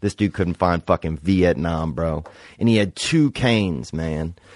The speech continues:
And, um, that kinda broke my heart a little bit. What else do we do now, man?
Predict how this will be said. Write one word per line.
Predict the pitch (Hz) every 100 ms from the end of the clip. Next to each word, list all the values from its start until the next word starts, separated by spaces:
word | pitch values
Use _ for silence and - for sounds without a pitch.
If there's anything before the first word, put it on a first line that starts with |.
| - - -
And, | 98 95 92
um, | 87 78 65 60 -
that | - 117
kinda | 127 92
broke | 87 98
my | 95 85
heart | 90 90
a |
little | 90 87 85
bit. | 85 92 104 - _ - -
What | - 120
else | 120 113
do | 120
we | 120
do | 110
now, | 107 95 67
man? | 58 71 87